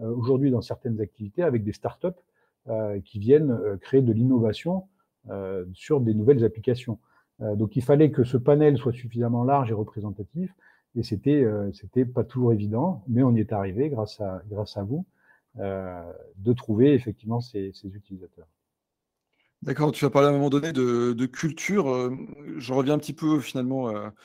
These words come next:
Speaker 2: euh, au, au commerce. Euh, est-ce qu'il y a des comportements différents d'achat d'un pays à l'autre ? Est-ce que, euh, euh, je dis peut-être n'importe quoi, est-ce que les, les Américains, euh, n'ont pas la même manière d'aborder, euh, l'achat que les Australiens, que les Français ? Euh,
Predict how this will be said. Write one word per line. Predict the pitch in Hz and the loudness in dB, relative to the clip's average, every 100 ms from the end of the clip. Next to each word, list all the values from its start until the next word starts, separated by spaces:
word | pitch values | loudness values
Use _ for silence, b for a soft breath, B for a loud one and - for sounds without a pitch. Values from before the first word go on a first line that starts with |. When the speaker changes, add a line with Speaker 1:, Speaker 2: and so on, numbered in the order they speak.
| b b _ - | b b _ -10
Speaker 2:
euh, | 117 | -8
au, | 139 131 135 | -8 -8 -6
au | 127 | -4
commerce. | 151 143 - - - b b _ - | 0 2 2 -2 -10 b b _ -12
Euh, | 123 131 147 - - | -8 -6 -6 -10 -8
est-ce | 156 - | -8 -6
qu'il | 151 | -4
y | 147 | -2
a | |
des | 139 | -2
comportements | 139 135 147 - 135 135 | -4 -4 -6 -4 -4 -4
différents | 117 135 - 135 143 | -6 -8 -2 0 0
d'achat | 160 135 - 151 165 | -2 -4 -2 -2 -2
d'un | 143 | -2
pays | 117 127 123 | -4 -4 -4
à | |
l'autre ? | 123 175 123 | -4 -6 -10
Est-ce | - | -12
que, | - 117 | -12 -8
euh, | 117 107 107 b b b b - | -6 -6 -10 b b b b -16
euh, | 107 104 107 107 104 110 | -14 -12 -12 -12 -12 -14
je | 98 | -14
dis | 104 113 - _ - - | -12 -12 -14 _ -20 -20
peut-être | 117 113 113 | -18 -14 -10
n'importe | 110 113 - 110 | -8 -8 -10 -10
quoi, | 127 | -6
est-ce | 135 | -6
que | - | -6
les, | 117 107 107 | -6 -4 -6
les | 107 107 123 | -8 -8 -4
Américains, | 131 131 127 131 139 | -2 0 -2 -2 -2
euh, | 151 147 123 | 0 -2 -4
n'ont | 117 117 | -6 -6
pas | 117 | -4
la | 123 | -4
même | 127 120 | -2 -4
manière | 123 127 139 | -4 -2 0
d'aborder, | 127 113 120 117 127 127 b b _ | -2 -4 -4 -4 -6 -8 b b _
euh, | 117 117 117 | -12 -10 -8
l'achat | 123 117 127 127 131 131 | -6 -6 -2 -2 -2 -6
que | 113 | -6
les | 110 110 110 | -6 -6 -8
Australiens, | 113 - 117 120 123 | -10 -6 -4 -2 -4
que | 123 117 | -6 -6
les | 117 | -6
Français ? | - 120 - 131 131 | -6 -10 -8 -6 -2
Euh, | 139 117 | -2 -4